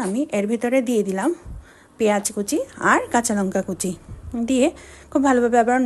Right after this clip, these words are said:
নেড়ে নিচ্ছি। সামান্য একটু লবণ দিয়ে দিলাম, দিয়ে দিলাম গোলমরিচের গুঁড়ো, দিয়ে খুব ভালোভাবে এগুলোকে আমি ভেজে নেব, একটু সময় নিয়ে ভাজবো।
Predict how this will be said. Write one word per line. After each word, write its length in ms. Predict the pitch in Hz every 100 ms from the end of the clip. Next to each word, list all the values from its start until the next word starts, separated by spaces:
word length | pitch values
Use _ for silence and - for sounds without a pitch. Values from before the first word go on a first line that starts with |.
| 208
নেড়ে 200 | 220 233 226
নিচ্ছি। 300 | 226 - 349 - - - -
সামান্য 260 | 277 262 269
একটু 120 | 277 294 240
লবণ 220 | 214 233 240
দিয়ে 120 | 226 220
দিলাম, 220 | 240 370 - -
দিয়ে 120 | 226 208
দিলাম 160 | 214 208
গোলমরিচের 500 | 208 196 208 214 208 190
গুঁড়ো, 220 | 214 269 - - - - _ 269
দিয়ে 160 | 269 349 -
খুব 100 | 269 226
ভালোভাবে 440 | 233 247 196 240 508 - - - - - - - - - - -
এগুলোকে 460 | 226 220 240 240 277 302
আমি 160 | 269 320 - - 220
ভেজে 240 | 226 226 202
নেব, 120 | 196 440 -
একটু 140 | 233 285
সময় 280 | 262 233 226 214
নিয়ে 120 | 214 214
ভাজবো। 300 | 180 196